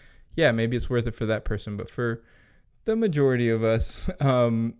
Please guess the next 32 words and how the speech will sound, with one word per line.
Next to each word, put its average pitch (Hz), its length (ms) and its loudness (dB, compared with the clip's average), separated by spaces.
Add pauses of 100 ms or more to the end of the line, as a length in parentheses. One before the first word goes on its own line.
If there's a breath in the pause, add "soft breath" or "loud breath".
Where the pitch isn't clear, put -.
it, 120 260 0
you 120 160 -4
know, 107 160 -2
stopping 117 680 -4
to - 140 -8
eat, 117 380 -4
stopping, 117 500 -2
you 110 100 -6
know, 104 80 -6
having 113 280 -2
dinner 110 200 -2
at 107 60 -12
four 117 240 -2
P 110 260 0
M 107 220 -6 (880 loud breath)
is 123 180 -2
just 180 220 -6
not 151 160 -8
practical. - 560 -8 (220)
And, 110 380 -4
and 110 200 -6
we 113 100 -4
have 113 180 -4
to 113 120 -6
really 107 280 -2
take 101 280 0
that 104 180 -2
into 104 220 -8
account 104 400 -6
and, 98 160 -10 (420 soft breath)
and 107 160 -4
really 104 440 -2